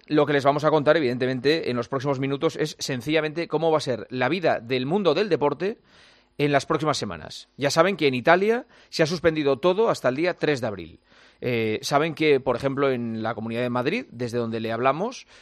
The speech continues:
se han suspendido los colegios, las clases, eh, las universidades,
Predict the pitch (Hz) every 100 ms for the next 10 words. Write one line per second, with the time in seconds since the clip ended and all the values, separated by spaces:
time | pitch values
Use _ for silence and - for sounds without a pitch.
0 | _ _ - - 143 127 143 139 139 147
1 | 165 190 - 120 120 117 - 127 143 143
2 | 143 202 226 113 - - 156 156 190 220
3 | - - - 117 110 107 104 104 101 101
4 | 95 - - - - 123 123 - 143 151
5 | 175 214 -